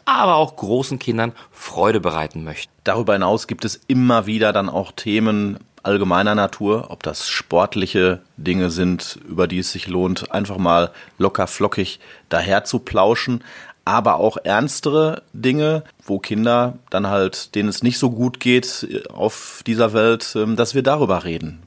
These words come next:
Speaker 2: Wie kann man das verändern? Wie kann man, äh, Schicksale angehen und denen helfen?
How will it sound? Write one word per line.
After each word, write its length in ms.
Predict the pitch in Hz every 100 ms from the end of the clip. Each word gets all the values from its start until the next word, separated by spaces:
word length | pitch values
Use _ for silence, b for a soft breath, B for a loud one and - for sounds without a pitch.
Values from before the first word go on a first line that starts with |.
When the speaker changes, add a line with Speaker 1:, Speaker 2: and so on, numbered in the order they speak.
| _
Speaker 2:
Wie 140 | 98
kann 160 | 120 113
man 100 | 110
das 140 | 110
verändern? 500 | - 98 139 139 95
Wie 80 | 92
kann 160 | - 110
man, 260 | 107 104 B B B B
äh, 160 | 95
Schicksale 720 | - 143 - - 107 98 92
angehen 680 | - 95 98 85 98 95 85
und 480 | 80 95 90 - -
denen 240 | 101 107
helfen? 500 | 107 147 165 - -